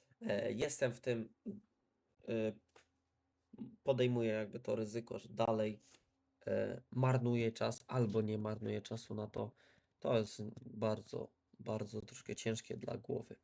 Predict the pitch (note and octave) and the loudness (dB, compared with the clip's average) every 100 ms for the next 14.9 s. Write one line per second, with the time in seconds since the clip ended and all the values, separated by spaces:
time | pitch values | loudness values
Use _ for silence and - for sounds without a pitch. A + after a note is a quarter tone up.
0 | _ _ _ - - A2 G#2 G2+ G#2 G#2 | _ _ _ -12 -8 -6 -6 -6 -6 -8
1 | - A2 - _ _ _ _ _ _ _ | -8 -10 -12 _ _ _ _ _ _ _
2 | - A2+ A2+ G#2+ G#2 G#2 G2+ A#2 - - | -10 -6 -4 -2 -2 -2 -4 -10 -16 -20
3 | - _ - A#2 A2+ A2 G#2+ G#2+ _ _ | -20 _ 0 4 6 6 4 -2 _ _
4 | - A2+ A2 A2 G2+ G#2+ G#2+ A2 - - | -2 2 2 0 -2 -4 -2 -4 -4 -4
5 | G#2 A2 A2 - G#2 G2+ - - _ _ | -2 0 0 -4 -6 -8 -8 -16 _ _
6 | _ _ A2 G#2 G#2 G2+ G2+ _ - - | _ _ -16 -10 -10 -10 -14 _ -2 -2
7 | - - G#2+ G#2 - A#2 A2+ A2 A2 A2 | -8 -4 -2 -2 0 2 4 2 2 0
8 | G#2+ A2 G#2+ G#2+ - - A2 G#2+ G#2+ A2 | 0 0 -2 -4 -8 -6 -4 -2 -2 -2
9 | - - _ _ A#2+ A#2 B2 B2+ A#2 A2 | -8 -18 _ _ -4 2 4 4 0 0
10 | G#2+ G#2+ - - - B2+ A2+ A2 G#2+ G#2+ | -2 -2 -8 -8 -6 -4 -2 0 0 -2
11 | - _ _ _ A2 G2+ A2+ A2 - _ | -10 _ _ _ -10 -4 -2 -2 -6 _
12 | B2 A#2 G#2+ G#2 A#2+ - - - _ _ | 2 4 4 0 -6 -12 -14 -16 _ _
13 | _ - A2 A#2 - - - A2 G#2 G#2 | _ -8 -4 -4 -6 -12 -2 0 2 0
14 | G2+ _ _ _ _ - G#2+ G#2 | -4 _ _ _ _ -8 -6 -6